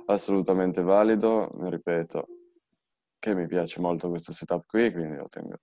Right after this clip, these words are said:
assolutamente sotto controllo. Non era giusto, ma solo quello tra le ultime parentesi andrebbe sostituito. Ok, scusami, ma mandami il link normale, così lo apro con un click e non devo stare a fare magheggi strani.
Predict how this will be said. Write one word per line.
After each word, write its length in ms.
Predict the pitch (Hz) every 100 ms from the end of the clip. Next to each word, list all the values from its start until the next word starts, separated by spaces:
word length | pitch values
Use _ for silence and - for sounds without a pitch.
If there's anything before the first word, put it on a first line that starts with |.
| _
assolutamente 680 | 85 - 92 87 85 78 90
sotto 260 | 90 -
controllo. 380 | 80 76 82 80 _ _ _ _ _
Non 160 | 101 110
era 140 | 104
giusto, 280 | 104 131 110
ma 80 | 98
solo 220 | 113 107
quello 200 | 107 104
tra 160 | -
le 100 | 92
ultime 300 | 95 92 92 87
parentesi 320 | 101 107 107
andrebbe 240 | 92 92
sostituito. 760 | 87 87 - 82 85 80 78 - _ _ _ _ _ _ _ _
Ok, 340 | - 85 - 85
scusami, 580 | - 87 87 95 95
ma 180 | 85 82
mandami 440 | 78 82 82 82 80
il 140 | 80 82
link 240 | 82 82
normale, 520 | 80 85 87 78 78
così 240 | 76 78 82
lo 180 | 80
apro 280 | 78 78 82
con 140 | 85 87
un 100 | 85
click 520 | 82 80 - - - _ _ _ _ _ _ _
e 80 | -
non 140 | 82
devo 200 | 82 80
stare 260 | 80 - 80
a 40 |
fare 220 | - -
magheggi 400 | 85 82 - -
strani. 380 | - - 58 67